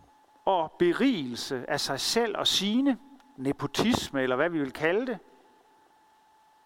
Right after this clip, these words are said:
som mange herskere og indflydelsesrige mennesker gør sig skyldige i, bag meget af det ligger der jo, ligesom der gjorde hos moren her, et ønske om at beskytte sig og sine.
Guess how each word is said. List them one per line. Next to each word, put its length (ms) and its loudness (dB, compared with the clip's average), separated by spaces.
som 240 -2
mange 320 0
herskere 800 0
og 300 -2
indflydelsesrige 680 -2
mennesker 380 -2
gør 160 -2
sig 160 -12
skyldige 440 -4
i, 140 -6
bag 220 2
meget 300 2
af 100 -4
det 200 0
ligger 340 0
der 140 -2
jo, 200 -6
ligesom 360 0
der 80 2
gjorde 280 2
hos 160 -6
moren 320 2
her, 240 0
et 140 2
ønske 380 0
om 180 2
at 100 -12
beskytte 420 -2
sig 380 -6
og 80 -16
sine. 360 -14